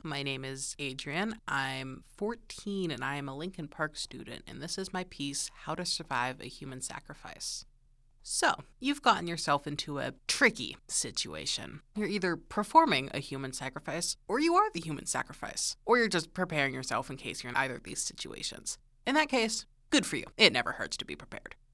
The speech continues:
In the case that you're performing the sacrifice, you have a couple of things you gotta do first. Let's say, for simplicity's sake, that you managed to join a cult that does human sacrifices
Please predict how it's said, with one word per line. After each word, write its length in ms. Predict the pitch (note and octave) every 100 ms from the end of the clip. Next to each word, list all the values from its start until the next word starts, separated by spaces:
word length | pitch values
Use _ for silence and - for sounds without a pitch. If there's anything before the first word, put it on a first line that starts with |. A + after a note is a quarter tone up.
| _ _ -
In 60 | A#3
the 80 | C4+
case 280 | E4+ E4 D#4+
that 80 |
you're 120 | B3 G3
performing 880 | - - G#3+ - F3 F3+ F3+ F3+ F3+
the 100 | F3+
sacrifice, 640 | F#3 F3+ F3+ F#3 F3+ F3
you 140 | - A#3
have 180 | A3 A3 -
a 80 |
couple 360 | - E3+ D3+ C3
of 100 | B2+
things 240 | B2+ C3
you 60 | B2
gotta 240 | A2 E2
do 140 | E2+ -
first. 420 | - A#1 - - -
Let's 280 | A#3+ D4 -
say, 440 | A#3+ A3+ A3 G3
for 400 | - A3 G#3+ G3+ -
simplicity's 680 | - F#3+ - C3+ - A#2+ C#3+
sake, 380 | - B2+ C3 -
that 240 | E3+ E3
you 120 | F#3 G3
managed 300 | G3 G3 G3
to 80 |
join 220 | F#3+ F3 F3+
a 40 |
cult 220 | F3+ F3+
that 140 | F3+ F#3
does 180 | G#3+
human 240 | - G#3 G3+
sacrifices 680 | - G3 G3+ G3+ G3+ A3